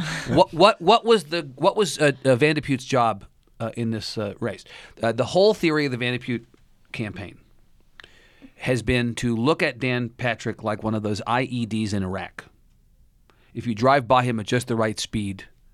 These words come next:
he blows up. That's what they were trying to do. They were trying to get him to blow up. And I don't think that the staginess or the scripted nature of Van de Pute's performance that night was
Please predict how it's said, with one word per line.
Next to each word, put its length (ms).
he 120
blows 320
up. 200
That's 200
what 80
they 100
were 60
trying 240
to 80
do. 100
They 120
were 80
trying 220
to 40
get 180
him 140
to 60
blow 260
up. 260
And 120
I 60
don't 160
think 160
that 120
the 60
staginess 760
or 100
the 80
scripted 580
nature 420
of 180
Van 180
de 80
Pute's 440
performance 580
that 180
night 260
was 260